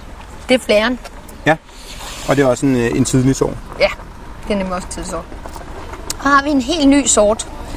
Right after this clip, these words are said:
Speaker 2: Nå.
Speaker 1: som hedder Malling, og som, som, øh, der er lidt mere fasthed i. Øh, den er meget juicet, som englænderne siger.
Speaker 2: Mm.
Speaker 1: Nu er den kold,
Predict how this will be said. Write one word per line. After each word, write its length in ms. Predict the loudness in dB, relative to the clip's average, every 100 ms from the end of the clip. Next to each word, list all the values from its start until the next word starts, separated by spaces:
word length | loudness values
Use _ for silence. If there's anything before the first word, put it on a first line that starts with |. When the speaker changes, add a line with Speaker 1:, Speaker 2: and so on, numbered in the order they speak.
| -10 -6 0
Speaker 2:
Nå. 100 | 0 0
Speaker 1:
som 220 | -2 2
hedder 180 | 4 4
Malling, 320 | 4 4 2 -2 -8 -8 -6 -4 -4 -4 -6 -6 -6 -6 -6 -2 0
og 120 | 2
som, 300 | 4 2 2 -4 -6
som, 180 | -2 0
øh, 560 | 0 0 0 -2 -4 -4 -4 -4 -6 -6 -6 -6 -6 -6 -8 -10 -10 -2 2
der 60 |
er 60 | 2
lidt 140 | 4
mere 140 | 4 4
fasthed 460 | 2 2 -2 -4
i. 140 | -4 -4 -10 -12 -12 -12 -12 -12 -14 -14 -2
Øh, 80 | 2 6 6 6 4 4 2 2
den 100 | 2
er 40 | 6
meget 280 | 6 6 4 4
juicet, 400 | 4 4 2 -4 -8 -12 -14 -14 -6
som 260 | -2 0
englænderne 420 | 0 2 0 0 -2
siger. 200 | -2 -6 -10 -4
Speaker 2:
Mm. 180 | 0 0 -2 -12 -16 -16 -16 -16 -16 -16 -14 -14 -16 -16 -16 -14 -12 -10 -2
Speaker 1:
Nu 100 | 0
er 40 |
den 100 | 0
kold, 220 | 2 2